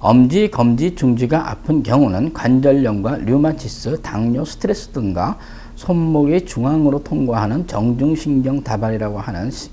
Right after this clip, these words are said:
근육 신경이 있는데 이 신경 다발의 압박 또는 염증 및 이상 증후로 통증과 이상 감각과 또는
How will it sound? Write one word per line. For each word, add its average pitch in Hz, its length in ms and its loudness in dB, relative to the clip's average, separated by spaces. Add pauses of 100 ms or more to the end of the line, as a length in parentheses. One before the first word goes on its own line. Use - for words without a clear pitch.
근육 113 400 0 (560)
신경이 156 540 2
있는데 110 580 2 (260)
이 156 180 2
신경 185 520 -2
다발의 107 440 -4
압박 - 560 -6
또는 160 360 -2
염증 107 580 0
및 170 180 -4 (120)
이상 139 480 -2
증후로 135 520 -2 (320)
통증과 160 680 -2
이상 131 440 0
감각과 131 760 -4
또는 143 280 0